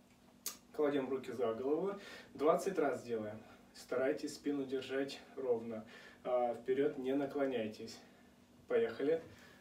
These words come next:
Раз. Два. Три. Четыре. Пять.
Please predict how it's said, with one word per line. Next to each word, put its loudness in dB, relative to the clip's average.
Раз. 2
Два. 0
Три. 0
Четыре. 2
Пять. 0